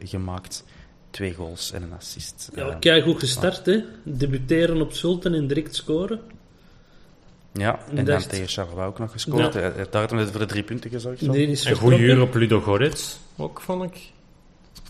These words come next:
Speaker 1: Ja, maar ik had daar echt wel heel veel, ik had er echt onze aanvalsleider van verwacht. Ik had gedacht dat hij, eh, Leo Rafaelov volledig zou doen, eh, vergeten. Is dat even anders uitgedraaid?
Speaker 3: <laughs> Minste wat je kan zeggen,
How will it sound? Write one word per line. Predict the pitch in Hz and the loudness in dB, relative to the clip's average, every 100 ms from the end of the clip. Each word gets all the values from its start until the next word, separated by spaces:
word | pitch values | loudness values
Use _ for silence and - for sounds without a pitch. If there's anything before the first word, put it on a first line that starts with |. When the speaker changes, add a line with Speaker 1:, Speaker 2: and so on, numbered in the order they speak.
| - - - - - - - - - - | -20 -20 -20 -20 -20 -20 -20 -20 -20 -12
Speaker 1:
Ja, | 110 110 - | -2 -2 -2
maar | 113 | -8
ik | 110 | -6
had | 101 | -6
daar | - 98 - | -4 -6 -6
echt | - | -4
wel | 107 101 98 | -2 -2 -4
heel | 87 85 95 101 98 | -8 -10 -4 -2 -2
veel, | 101 98 | -4 -4
ik | 95 | -6
had | 98 | -8
er | 98 | -8
echt | - | -8
onze | 101 95 92 85 - - | -8 -6 -8 -10 -12 -6
aanvalsleider | 98 95 95 - 95 95 92 - - | -4 -2 -2 0 0 0 -2 -8 -8
van | 95 | -8
verwacht. | 92 92 98 | -6 -8 -10
Ik | - | -12
had | 92 | -12
gedacht | - 95 | -10 -10
dat | 92 - | -10 -10
hij, | 92 | -10
eh, | 87 - - - - - - | -10 -16 -20 -20 -20 -20 -14
Leo | - 95 92 | -8 -6 -6
Rafaelov | 90 98 92 - - | -6 -6 -6 -8 -12
volledig | 90 98 92 101 101 | -4 -2 -2 -2 -4
zou | - 98 | -6 -6
doen, | 92 90 | -6 -8
eh, | 87 85 85 - - - - | -8 -8 -12 -16 -20 -20 -20
vergeten. | - 101 90 95 98 98 - - - - - - - - | -16 -12 -8 -8 -8 -12 -14 -20 -10 -10 -10 -20 -20 -12
Is | 95 | -2
dat | 113 - | -2 0
even | 107 104 | -2 -2
anders | 101 92 - | -4 -6 -8
uitgedraaid? | - - - - - - 101 - - | -10 -12 -16 -18 -16 -6 -2 -2 -2
Speaker 3:
<laughs> | - 110 - | -6 -6 -6
Minste | 113 127 127 113 | 0 2 2 0
wat | 104 | -2
je | - | -4
kan | 113 113 | -4 -4
zeggen, | 113 101 90 | -4 -6 -8